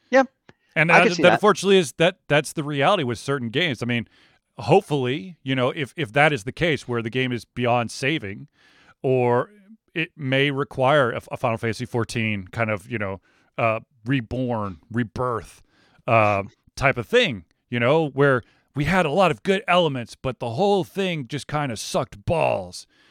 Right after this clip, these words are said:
Speaker 2: That I could see, you know, but I don't think that you could, once you have people playing around in your world, you either are going to have to release it as is,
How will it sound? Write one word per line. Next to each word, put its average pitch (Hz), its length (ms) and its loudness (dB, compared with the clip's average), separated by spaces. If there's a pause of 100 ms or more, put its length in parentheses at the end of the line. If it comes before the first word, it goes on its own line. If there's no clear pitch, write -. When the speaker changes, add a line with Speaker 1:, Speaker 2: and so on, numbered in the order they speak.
(260)
Speaker 2:
That 214 300 6
I 156 80 2
could 147 220 -4
see, 110 460 -6 (240)
you 135 120 -4
know, 127 140 2
but 123 260 0 (560)
I 156 80 4
don't 220 180 2
think 180 180 -4
that 160 80 -4
you 143 120 -8
could, 143 240 -6 (720)
once 208 380 -2
you 254 80 2
have 220 100 0
people 170 320 -4
playing 139 420 0
around 120 300 -2
in 117 100 -4
your 113 120 -6
world, 95 340 -10 (560)
you 131 160 0
either 147 340 2
are 135 200 0
going 127 400 -4
to 113 600 -4 (400)
have 147 220 2
to 131 100 -8
release 127 360 -4
it 156 160 -4
as 143 300 -2
is, 120 420 -10